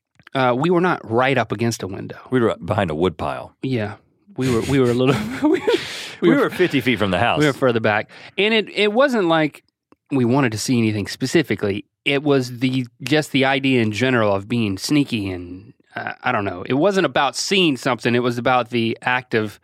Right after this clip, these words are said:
Speaker 1: clan-, the clandestine act in itself was just
Speaker 2: I don't know what it was about. I was just
Speaker 1: I don't know
Speaker 2: like,
Speaker 1: what the motive
Speaker 2: "This,
Speaker 1: was. It
Speaker 2: this
Speaker 1: just
Speaker 2: seems like a good idea,"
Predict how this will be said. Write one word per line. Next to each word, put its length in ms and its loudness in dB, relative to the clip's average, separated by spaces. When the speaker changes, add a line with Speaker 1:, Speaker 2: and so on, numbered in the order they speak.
Speaker 1:
clan-, 340 0
the 100 0
clandestine 840 0
act 380 -4
in 100 0
itself 320 0
was 120 -2
just 220 -2
Speaker 2:
I 60 2
don't 140 0
know 100 0
what 220 2
it 40 0
was 120 -2
about. 320 2
I 60 4
was 120 2
just 100 2
Speaker 1:
I 40 4
don't 80 2
know 60 4
Speaker 2:
like, 40 2
Speaker 1:
what 140 2
the 60 2
motive 240 4
Speaker 2:
"This, 180 0
Speaker 1:
was. 320 2
It 60 4
Speaker 2:
this 100 2
Speaker 1:
just 80 2
Speaker 2:
seems 240 0
like 120 0
a 80 0
good 200 2
idea," 500 0